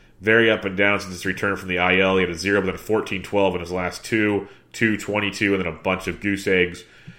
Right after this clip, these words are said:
So thirty-nine hundred for Didi against Martin Perez. I could definitely see some upside in that one.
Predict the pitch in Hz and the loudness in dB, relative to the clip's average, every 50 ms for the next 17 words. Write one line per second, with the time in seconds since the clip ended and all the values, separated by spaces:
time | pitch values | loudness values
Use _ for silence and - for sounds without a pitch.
0 | - - _ - 98 92 - 120 120 135 135 120 104 110 113 113 95 98 92 90 | -20 -20 _ -6 -6 -2 2 2 4 4 6 4 4 4 2 0 0 -2 -2 0
1 | 104 104 104 107 113 117 - - - _ - - 101 92 92 - - 98 92 - | 0 0 0 0 -2 -4 -6 -14 -20 _ -12 -8 -4 -2 -2 -2 0 -2 -2 0
2 | 104 95 82 - 101 92 92 87 90 90 - - 80 80 92 90 87 95 87 85 | -2 -2 0 2 2 4 4 4 2 0 -2 -2 -2 0 2 2 2 0 -2 -4
3 | - - 92 85 - 90 87 87 80 - - 85 82 78 78 80 87 92 92 92 | -4 -4 -6 -6 -6 -6 -8 -8 -8 -6 -6 -6 -6 -6 -4 -4 -4 -2 0 0
4 | 95 95 95 90 87 | 0 0 0 -2 -4